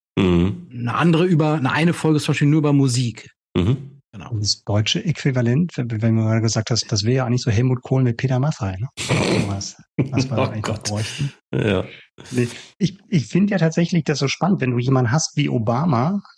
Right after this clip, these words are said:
Speaker 3: du sagst erstmal, Obama macht ein Podcast-Projekt, ne? Und dann jemanden zu finden, der nicht nur auf der gleichen Stufe ist, sondern jemanden, der wahrscheinlich sogar als Poster möglicherweise in Obamas Zimmer hängt, ne? Also er ist ja schon noch mal älter und hat seinen Erfolg, seinen Welterfolg früher gehabt, also Bruce Springsteen, ne?
Speaker 1: Mhm.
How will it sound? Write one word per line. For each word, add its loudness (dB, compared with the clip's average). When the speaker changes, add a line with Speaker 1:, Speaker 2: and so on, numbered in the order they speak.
Speaker 3:
du -8
sagst -4
erstmal, -2
Obama 0
macht -2
ein 0
Podcast-Projekt, -4
ne? 0
Und -2
dann 2
jemanden 0
zu -4
finden, 0
der 0
nicht 0
nur 2
auf -6
der 0
gleichen 0
Stufe -4
ist, -2
sondern 0
jemanden, 0
der 0
wahrscheinlich 0
sogar 2
als -2
Poster 0
möglicherweise 0
in 0
Obamas 0
Zimmer 2
hängt, -4
ne? 0
Also 0
er -4
ist -2
ja 0
schon 0
noch -2
mal 0
älter 0
und 0
hat -4
seinen 0
Erfolg, -2
seinen 0
Welterfolg -2
früher 2
gehabt, -4
also -2
Bruce -2
Springsteen, -4
ne? -2
Speaker 1:
Mhm. 0